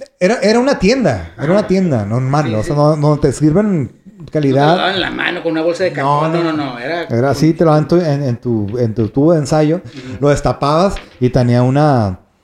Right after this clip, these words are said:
Speaker 1: hasta una etiqueta que decía, "Support your local dealer", güey. Me acuerdo muy bien, güey.
Speaker 2: A la madre.
Speaker 1: Y bueno, nos ponemos los siete, güey, en, en la, en, en la mesa, güey, ¿no?
Speaker 2: Ajá.
Speaker 1: Y todo, yo, yo andaba con un culo, güey, desacerbado, ¿no?
Speaker 2: Sí, a huevo.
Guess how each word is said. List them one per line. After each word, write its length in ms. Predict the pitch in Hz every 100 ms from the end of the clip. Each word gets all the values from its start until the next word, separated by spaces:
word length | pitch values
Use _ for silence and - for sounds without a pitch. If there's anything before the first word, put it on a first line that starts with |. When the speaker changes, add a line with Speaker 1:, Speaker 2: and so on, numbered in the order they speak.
| -
Speaker 1:
hasta 180 | 120 113
una 120 | 135
etiqueta 520 | 180 147 - 190 190 139
que 80 |
decía, 280 | 127 120 143 135
"Support 400 | 131 - 143 151
your 160 | 160
local 420 | 156 151 175 165
dealer", 400 | 131 156 135 101
güey. 200 | 92 90 95
Me 100 | 104
acuerdo 240 | - 127
muy 180 | 143 135
bien, 240 | 135 120
güey. 160 | 95 101 _ _ _ _ _
Speaker 2:
A 80 | 110
la 240 | 113 110
madre. 380 | 110 110 156 165
Speaker 1:
Y 80 | 139
bueno, 320 | 135 143 123
nos 220 | 117 131 -
ponemos 340 | 127 143 180
los 160 | 147 -
siete, 320 | 156 160 131
güey, 220 | 113 113
en, 180 | 110 117
en 180 | 117 113
la, 320 | 104 101 98 123
en, 280 | 113 113 117
en 220 | 113 107
la 480 | 101 98 92 87 - _ _ _ _ -
mesa, 360 | 139 131 135
güey, 180 | 117 113
¿no? 180 | 165 -
Speaker 2:
Ajá. 220 | - - - -
Speaker 1:
Y 100 | 101
todo, 280 | - 120 110
yo, 260 | 110 117 120
yo 140 | 123
andaba 260 | 123 139 156
con 100 | 117
un 160 | 117 117
culo, 400 | 113 131 156 160 127
güey, 440 | 110 98 90 85 _ _ _ _ _ _ _ _ _ _ -
desacerbado, 760 | 123 113 120 107 131 196 139
¿no? 120 | 113 156
Speaker 2:
Sí, 60 |
a 80 | 117
huevo. 220 | 117 120